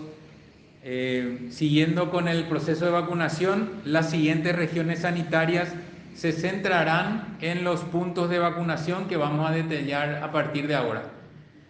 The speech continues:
Concepción seguirá la vacunación en el Teatro Municipal de Concepción y en el Hospital Distrital de Orqueta. Cordillera continuará en el Teatro Municipal de Caacupé.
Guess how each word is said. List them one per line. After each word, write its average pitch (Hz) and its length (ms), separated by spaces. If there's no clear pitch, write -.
Concepción 190 880
seguirá 165 420
la 180 120
vacunación 185 580
en 190 80
el 180 140
Teatro 165 340
Municipal 170 600
de 160 160
Concepción 170 840
y 160 100
en 160 100
el 165 100
Hospital 160 480
Distrital 160 540
de 156 80
Orqueta. 147 420
Cordillera 185 880
continuará 175 600
en 180 80
el 180 180
Teatro 165 380
Municipal 170 760
de 170 160
Caacupé. 156 840